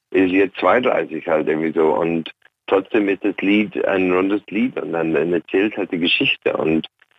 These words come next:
ich glim-, ich glaube, manchmal wird es so Strophe, Refrain, vielleicht B-Teil, Refrain, Ende. Ich meine, der muss der Message halt drin sein und, ähm, und du musst es halt lieben und dann bei der, die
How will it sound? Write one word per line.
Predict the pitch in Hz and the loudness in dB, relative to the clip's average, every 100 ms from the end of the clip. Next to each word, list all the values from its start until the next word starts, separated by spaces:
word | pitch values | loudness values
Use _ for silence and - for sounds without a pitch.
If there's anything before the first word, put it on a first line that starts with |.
| _ - | _ -6
ich | - | -4
glim-, | - 107 117 - | 0 0 0 -4
ich | 92 | -2
glaube, | 107 110 113 | 2 2 2
manchmal | 107 123 131 113 | -2 -2 -2 0
wird | 107 101 | 0 0
es | |
so | 113 101 | 0 0
Strophe, | - 123 113 | 0 -2 -2
Refrain, | 120 101 90 110 110 107 101 90 | 0 0 0 -2 0 0 -2 -4
vielleicht | 95 98 92 85 | 0 0 0 0
B-Teil, | 98 104 107 98 95 92 _ _ - | 0 2 2 4 2 -2 _ _ -2
Refrain, | 90 85 101 98 92 | -2 0 2 2 2
Ende. | 98 - 107 101 95 90 _ - - - | -2 -4 0 2 2 0 _ -20 -20 -8
Ich | 92 87 | -8 -2
meine, | 95 92 92 87 _ _ _ - | 2 2 0 -4 _ _ _ -2
der | 110 104 | 2 2
muss | 104 107 | 2 -2
der | 110 | -2
Message | 92 107 - 117 | -2 -2 -4 -4
halt | 107 87 98 | -2 0 0
drin | 123 135 | 0 0
sein | 90 80 87 113 117 - - _ | 0 0 -2 -4 -6 -18 -20 _
und, | - 95 95 92 90 - | 2 4 4 2 -2 0
ähm, | 95 92 92 92 92 90 - - | 4 4 4 0 -4 -6 -6 -2
und | 95 | 0
du | 90 95 92 - | 2 0 -2 -2
musst | 101 101 | -2 0
es | 95 | 0
halt | 98 92 - | 0 0 -4
lieben | - 90 120 156 | -2 0 2 2
und | 139 107 | 0 0
dann | 104 | 0
bei | 101 | 0
der, | 101 98 92 - | 0 -2 -8 -2
die | 104 | -2